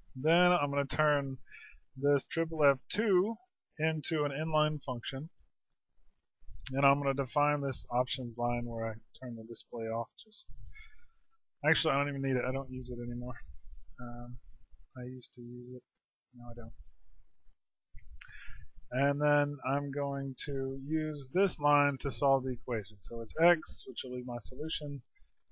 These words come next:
This is, uh, just something about how the, the solution method, method works. I can't remember the term I'm looking for now. And I'm gonna do L S Q N O,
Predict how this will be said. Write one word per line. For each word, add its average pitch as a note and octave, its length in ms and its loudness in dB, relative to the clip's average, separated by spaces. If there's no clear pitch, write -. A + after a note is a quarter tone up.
This C3+ 180 -4
is, B2 160 -4
uh, A2+ 380 -2
just - 320 -2
something C#3 420 -2
about B2 400 2
how C3+ 320 2
the, A#2 280 -4
the A#2+ 200 -2
solution B2+ 520 -4
method, A#2+ 520 -4
method A#2+ 280 -4
works. F3+ 480 -2
I - 120 -16
can't - 200 -10
remember A2+ 300 -6
the A2 80 -10
term A#2+ 280 -6
I'm A#2 120 -8
looking A#2 300 -12
for A#2+ 100 -4
now. A#2+ 200 -8
And C3 80 -2
I'm C3 100 0
gonna C3 140 -2
do C3 300 0
L E3 180 6
S E3 140 2
Q D#3 500 0
N C#3+ 100 -2
O, C#3+ 160 0